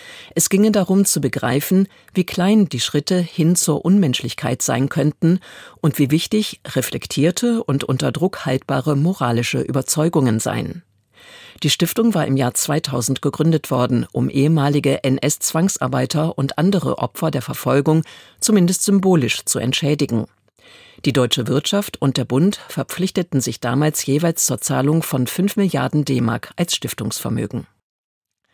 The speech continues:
Der Zentralrat der Juden in Deutschland beklagt eine weiterhin sehr angespannte Situation für Juden im Land.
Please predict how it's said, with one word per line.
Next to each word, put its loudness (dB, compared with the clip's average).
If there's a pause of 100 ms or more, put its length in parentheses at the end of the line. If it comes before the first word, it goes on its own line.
(720)
Der 4
Zentralrat 0
der 4
Juden 2
in 2
Deutschland 0
beklagt -2
eine 2
weiterhin 2
sehr 0
angespannte 0
Situation 0
für -2
Juden 2
im -2
Land. -6